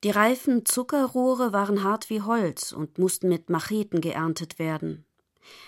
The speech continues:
Der aus den Rohren gepresste Saft wurde zu Melasse verkocht und zur Weiterverarbeitung in die neuenglischen Kolonien oder nach Europa verkauft. Von dort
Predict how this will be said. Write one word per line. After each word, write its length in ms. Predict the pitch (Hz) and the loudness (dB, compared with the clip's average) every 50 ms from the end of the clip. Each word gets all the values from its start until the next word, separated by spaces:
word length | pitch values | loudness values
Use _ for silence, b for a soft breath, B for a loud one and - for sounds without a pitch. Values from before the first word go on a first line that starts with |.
| B B B - | B B B 2
Der 280 | 185 185 190 185 - - | 4 4 4 4 4 2
aus 160 | 185 185 - | 0 -2 0
den 160 | - 202 196 | 2 2 2
Rohren 520 | 185 185 214 214 220 220 247 247 240 247 | 4 4 2 2 2 2 2 2 2 2
gepresste 500 | 226 208 - - 202 196 185 - - 180 | 0 -2 -2 -4 -4 -4 -4 -4 -4 -2
Saft 420 | 175 190 185 185 180 - - - - | -2 -2 -2 -2 -4 -8 -14 -12 -8
wurde 300 | 160 175 175 165 170 160 | -6 -4 -2 -2 -4 -4
zu 180 | - - - | -6 -4 -2
Melasse 520 | 180 175 160 156 156 160 185 - - 220 190 | 0 2 2 2 0 0 0 -2 -2 -2 -4
verkocht 640 | - 196 196 - - 220 233 226 - - - - _ _ | -6 -6 -6 -4 -4 -4 -4 -4 -6 -12 -20 -20 _ _
und 200 | 196 196 196 - | 0 0 0 0
zur 300 | - - 208 196 185 170 | -4 -4 -2 -2 -2 0
Weiterverarbeitung 1000 | 175 175 208 208 240 226 - 233 - - 185 190 185 190 190 190 - 190 180 | 0 0 0 0 -4 -4 -4 -4 -4 -4 -4 -2 -2 -2 -4 -2 -4 -4 -4
in 180 | - - 175 165 | -2 -2 -2 -2
die 120 | 160 175 | 0 0
neuenglischen 800 | 170 160 160 156 - - - 175 180 175 170 180 - - 180 170 | 0 0 0 -2 -2 -2 0 0 0 0 0 -2 -2 -4 -4 -4
Kolonien 640 | - - 170 160 160 160 160 165 175 180 180 185 185 | -4 -4 -6 -4 -2 0 0 0 0 0 0 -2 -4
oder 340 | - - 175 170 165 175 180 | -6 -6 -6 -6 -4 -4 -4
nach 300 | 185 196 190 - - - | -2 -4 -4 -6 -6 -6
Europa 420 | 208 208 180 165 147 - 151 143 | -6 -4 -4 -6 -8 -8 -10 -12
verkauft. 640 | 143 - 139 139 - - - - - - _ - _ _ _ _ _ _ _ _ b b b b b b b b b b b b b - | -12 -12 -14 -14 -14 -14 -16 -16 -18 -20 _ -20 _ _ _ _ _ _ _ _ b b b b b b b b b b b b b -4
Von 240 | - 220 214 208 | 0 2 4 4
dort 420 | 220 220 226 226 233 233 - - | 4 4 4 4 2 -2 -6 -14